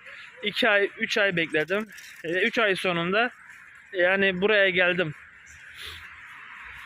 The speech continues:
Buraya gelirken arkadaşlar kesinlikle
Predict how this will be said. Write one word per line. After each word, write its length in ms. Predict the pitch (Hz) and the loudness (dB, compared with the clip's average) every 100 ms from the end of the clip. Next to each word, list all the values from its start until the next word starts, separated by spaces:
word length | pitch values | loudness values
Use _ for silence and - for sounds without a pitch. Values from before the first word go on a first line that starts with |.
| - - - - - - - - - - - - - - | -18 -18 -18 -18 -18 -18 -16 -16 -14 -16 -16 -16 -14 -4
Buraya 340 | 196 220 220 | 2 4 6
gelirken 420 | 202 202 214 226 202 | 6 4 4 2 2
arkadaşlar 580 | 202 190 185 180 180 | 2 2 2 2 0
kesinlikle 760 | 175 190 165 190 202 185 180 180 | 2 0 2 0 2 2 4 2